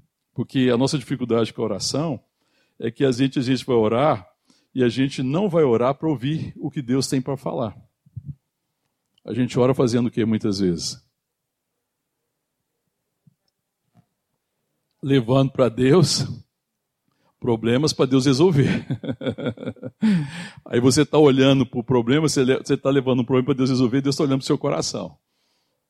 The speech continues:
Toda vez que você chegar diante de Deus, é, com uma questão, Deus olha primeiro pro seu coração. Porque o problema, pra Deus é facinho de ele resolver.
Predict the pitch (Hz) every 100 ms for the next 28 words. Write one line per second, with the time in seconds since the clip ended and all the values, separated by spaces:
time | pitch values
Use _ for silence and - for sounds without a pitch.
0 | _ _ _ _ _ _ _ _ - 180
1 | 185 175 - 131 139 - 135 143 131 160
2 | 135 131 127 110 113 131 127 95 - -
3 | _ _ _ _ _ _ _ - 123 -
4 | 151 131 127 113 - 139 151 131 120 135
5 | 135 139 123 143 143 151 208 175 - 123
6 | 117 95 - 80 76 - - 214 277 226
7 | 185 117 113 156 131 92 82 _ _ _
8 | _ _ _ - - - - - 190 175
9 | 214 196 190 - 160 - 214 175 135 123
10 | 110 90 80